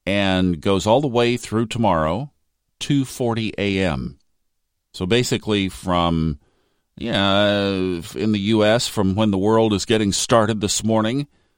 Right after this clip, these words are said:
all the way until you go to bed tonight. <laughs> Right? Don't we burn the midnight oil? Now, I was thinking about this. Do you notice these voids of course? So when were they? I,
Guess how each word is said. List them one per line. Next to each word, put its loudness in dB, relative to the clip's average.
all 4
the 2
way 4
until 2
you -4
go 0
to 0
bed 0
tonight. -4
<laughs> -6
Right? -2
Don't 2
we 0
burn 2
the 2
midnight 2
oil? -2
Now, 2
I 6
was 4
thinking 2
about -4
this. -10
Do 0
you 2
notice 4
these -2
voids 0
of -2
course? -2
So 0
when 2
were 2
they? -4
I, 2